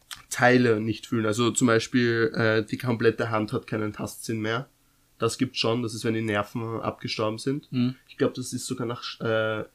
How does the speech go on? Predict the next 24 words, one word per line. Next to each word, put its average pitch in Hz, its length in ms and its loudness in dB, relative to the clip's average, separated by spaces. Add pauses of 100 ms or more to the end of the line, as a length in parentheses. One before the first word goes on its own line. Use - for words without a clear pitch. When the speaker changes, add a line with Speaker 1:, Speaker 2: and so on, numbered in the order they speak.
(320)
Speaker 1:
nach 120 260 -8
heftigen 131 480 0
Verbrennungen. 143 1000 -2 (680)
Äh, 113 180 2
Speaker 2:
Ja, 110 100 4
einfach 117 180 0
wenn 117 120 2
die 123 100 0
Haut 117 300 0
tot 127 260 -4
ist 131 240 -6
und 120 180 -6 (100)
Speaker 1:
wenn 120 140 -6
die 113 80 -2
Speaker 2:
die 113 60 -4
Speaker 1:
Haut 110 180 0
Speaker 2:
Zellen 123 240 6
drunter. 127 400 0
Speaker 1:
Richtig, 117 380 -2
also 117 260 0 (200)
es - 360 -6
kann, 127 500 2
es, - 240 -4 (200)
also 123 160 0